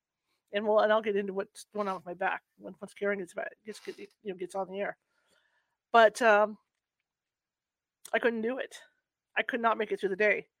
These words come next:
You know, I just, I found myself taking one in the morning and one in the evening because obviously I had to sleep. So I would skip the midday one. And that's when, you know, people are busiest. When I was a, a beat reporter and I'm trying to walk, walk around different places and stuff, I couldn't do it.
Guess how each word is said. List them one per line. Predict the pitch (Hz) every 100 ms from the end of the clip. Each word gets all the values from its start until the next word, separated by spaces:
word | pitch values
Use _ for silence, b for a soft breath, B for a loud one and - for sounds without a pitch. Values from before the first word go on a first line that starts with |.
| _ _ _ _ _ _ _ _ _ -
You | 196
know, | 196
I | 190 196
just, | - 240 - _ - 208
I | 208
found | 240 262 269
myself | 247 226 226 214
taking | 262 240 262
one | 240
in | 233
the | 220
morning | 214 226 226
and |
one | 208
in | 202
the | 196 262
evening | 262 226
because | 196
obviously | 175 226 - 214
I |
had | 208 196
to |
sleep. | 185 - 226
So | - 196 180 b b b
I | 202
would | 208
skip | 208 - 269 -
the |
midday | 214 196 208 220
one. | 196 202
And | 220
that's | 220 214
when, | 226 214 202 180
you | - 233
know, |
people | 190 240 214
are | 247
busiest. | 196 254 233 - - -
When | -
I | 190
was | 202 - _ -
a, | 226 - 196
a | 175
beat | 185 220
reporter | 226 - 254 269 247 b b b
and | 208
I'm | 208
trying | 208 233 220
to |
walk, | 190 220 220 208 - -
walk | 208 240 233
around | 196 220 233
different | 220 214 185
places | 233 277 208
and | 196
stuff, | 208 202
I | 208
couldn't | - 208 196
do | 226
it. | -